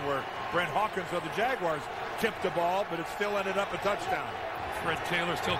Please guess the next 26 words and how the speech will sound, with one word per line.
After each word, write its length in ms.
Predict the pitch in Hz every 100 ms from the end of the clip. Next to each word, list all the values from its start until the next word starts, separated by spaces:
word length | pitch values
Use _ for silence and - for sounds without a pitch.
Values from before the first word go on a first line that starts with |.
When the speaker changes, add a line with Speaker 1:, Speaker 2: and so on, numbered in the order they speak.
| -
Speaker 2:
catching 260 | 180 175
his 140 | 160 127
breath 220 | 160 170 170
on 80 | 160
the 80 |
sideline. 560 | 139 175 170 165 165 165 160 160
Maurice 240 | 175 160 165
Jones-Drew 560 | 175 170 139 - 190 151 - - - -
in 20 | 170
the 80 | 156
backfield 560 | 170 175 - 175 175
with 140 | 165 165 -
Greg 300 | 175 190 190 180 -
Jones 440 | 185 175 156 143
on 160 | 143 135 -
second 240 | 160 156
and 160 | 151 -
ten. 220 | - 160 - - 151
Speaker 1:
He's 120 | -
talking 320 | 165 220 233
to 160 | 220 156
the 120 | 131 -
trainers. 400 | 180 214 - - - - - - - - - - - - - - - - - - - - -
Speaker 2:
Garrard. 460 | 147 147 165 214 - - - - - - - - - - - - - -
That's 240 | 170 -
incomplete. 640 | 180 160 - - 156 180